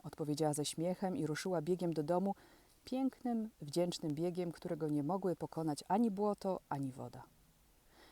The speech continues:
Kiedy w środę wieczorem Jess położył się do łóżka, zdawało mu się, że wszystko już teraz będzie w porządku. Lecz obudził się w środku nocy i stwierdził z przerażeniem, że wciąż pada. Będzie musiał powiedzieć Leslie, że nie pójdzie do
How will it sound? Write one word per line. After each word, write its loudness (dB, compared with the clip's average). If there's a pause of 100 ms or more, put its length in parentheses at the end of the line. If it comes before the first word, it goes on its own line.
(120)
Kiedy 2
w -4
środę 4
wieczorem 4
Jess 2
położył 4
się -2
do 0
łóżka, -2
zdawało 0
mu 4
się, 0
że 0
wszystko -2
już 2
teraz 0
będzie -2
w -12
porządku. -8 (640)
Lecz 0
obudził 2
się -2
w -10
środku -2
nocy -2
i 0
stwierdził 0
z -2
przerażeniem, 2
że -2
wciąż -6
pada. -8 (540)
Będzie 0
musiał -4
powiedzieć -4
Leslie, -2
że -2
nie 0
pójdzie -2
do -18